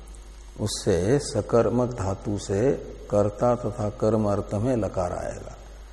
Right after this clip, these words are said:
तो दोनों में लकार आ गया, लट लकार,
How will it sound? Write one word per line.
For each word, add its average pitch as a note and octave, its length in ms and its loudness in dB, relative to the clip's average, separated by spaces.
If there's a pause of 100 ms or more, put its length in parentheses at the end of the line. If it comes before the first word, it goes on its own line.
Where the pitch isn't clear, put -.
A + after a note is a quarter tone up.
(380)
तो G#2 60 -4
दोनों B2+ 300 6
में C3+ 120 8
लकार A#2 360 6
आ G2+ 120 6
गया, A2 280 2
लट A2 280 2
लकार, E2+ 420 -4